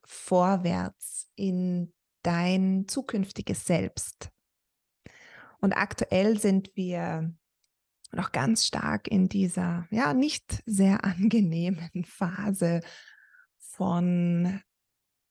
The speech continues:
von dem Prozess, wo wir uns der Wahrheit stellen,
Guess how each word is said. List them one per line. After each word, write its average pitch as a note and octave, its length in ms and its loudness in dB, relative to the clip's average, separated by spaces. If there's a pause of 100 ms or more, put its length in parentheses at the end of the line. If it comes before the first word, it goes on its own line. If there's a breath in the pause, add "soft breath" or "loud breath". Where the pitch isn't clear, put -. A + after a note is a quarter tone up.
(1120)
von F3+ 200 0
dem F#3+ 180 6
Prozess, F#3 600 0
wo F3 160 0
wir F3 140 2
uns F#3 140 0
der E3 160 0
Wahrheit F3 440 -2
stellen, - 580 -2